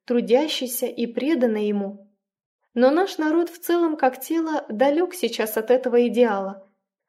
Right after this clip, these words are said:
Богу нужны сильные, мужественные души, деятельные и живые христиане,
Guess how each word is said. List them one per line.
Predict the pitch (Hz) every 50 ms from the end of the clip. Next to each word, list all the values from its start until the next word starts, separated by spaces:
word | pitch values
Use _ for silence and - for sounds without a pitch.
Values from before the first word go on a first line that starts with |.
| _ _
Богу | - 202 190 254 - 220 254
нужны | 254 247 254 226 214 240 240
сильные, | 240 240 - - 240 254 247 226 208 202 196 190 -
мужественные | - 220 226 254 285 311 311 320 311 - - 302 294 294 294 294
души, | 262 226 233 214 196 - - 202 196 - _ _ _ _ _ _ _ -
деятельные | 208 196 185 226 240 269 294 311 302 - 320 302 302 302 302 302
и | - - 269 262
живые | 240 262 247 254 262 269 262
христиане, | - 277 277 269 - - 302 294 262 220 196 190 190 190 - -